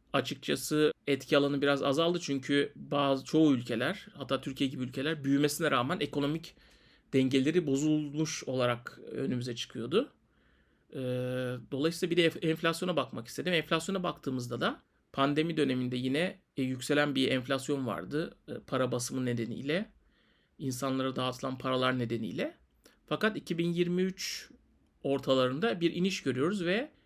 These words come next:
henüz tabii ki yüzde ikinin altına çekilmiş değil. Henüz Amerikan, e, ortalamasına göre yüksek bir noktada yer alıyoruz. İkinin üstünde yer alıyoruz ama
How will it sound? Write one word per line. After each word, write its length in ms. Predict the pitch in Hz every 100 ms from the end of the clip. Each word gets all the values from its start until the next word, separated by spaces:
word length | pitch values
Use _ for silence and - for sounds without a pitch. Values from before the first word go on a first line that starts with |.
| _
henüz 300 | - 151 170
tabii 300 | - 156 160
ki 120 | 156 175
yüzde 420 | 170 143 143 151
ikinin 280 | - 160 160
altına 340 | 156 147 165
çekilmiş 520 | 156 160 147 160 -
değil. 380 | 185 160 208 202 - _
Henüz 320 | - 139 139 131
Amerikan, 540 | 131 135 135 151 151 - _ _ -
e, 120 | 107
ortalamasına 680 | 123 135 131 139 135 123 147
göre 380 | 139 131 196 311 _
yüksek 420 | - 123 - 202 175
bir 220 | 135 -
noktada 400 | 135 123 - 123 120 -
yer 180 | - 127
alıyoruz. 580 | 123 120 131 254 330 -
İkinin 300 | - - 147
üstünde 340 | 139 - 156
yer 160 | 160 131
alıyoruz 340 | 110 117 135
ama 320 | 190 202 285